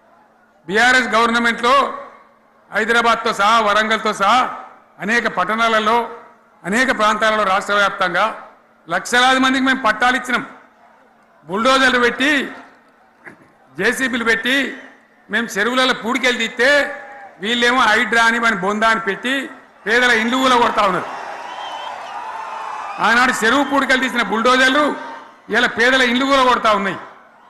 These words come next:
ఇవన్నీ మనం చూస్తా ఉన్నాం. చూసి మౌనంగా ఉందామా, కొట్లాడదామా, ఏం చేద్దాం అనేది మనం ఆలోచించే సమయం వచ్చింది. దేశాన్ని నంబర్ వన్ స్థాయిలో నిలబెడితే ఇవాళ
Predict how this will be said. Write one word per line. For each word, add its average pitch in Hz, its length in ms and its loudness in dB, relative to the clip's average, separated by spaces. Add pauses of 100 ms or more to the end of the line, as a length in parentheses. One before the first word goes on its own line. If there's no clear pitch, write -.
(200)
ఇవన్నీ 185 260 -2
మనం 226 260 0
చూస్తా 214 260 -2
ఉన్నాం. 175 280 -2 (720)
చూసి 220 160 -6
మౌనంగా 220 380 0
ఉందామా, 220 420 0 (800)
కొట్లాడదామా, 220 600 0 (960)
ఏం 196 180 -4
చేద్దాం 226 400 2 (640)
అనేది 214 200 -4
మనం 208 120 -2
ఆలోచించే 202 480 -2
సమయం 190 320 -2
వచ్చింది. 180 320 -10 (800)
దేశాన్ని 220 480 0 (680)
నంబర్ 214 320 0
వన్ 233 160 0
స్థాయిలో 208 300 0
నిలబెడితే 208 460 -2 (760)
ఇవాళ 220 240 0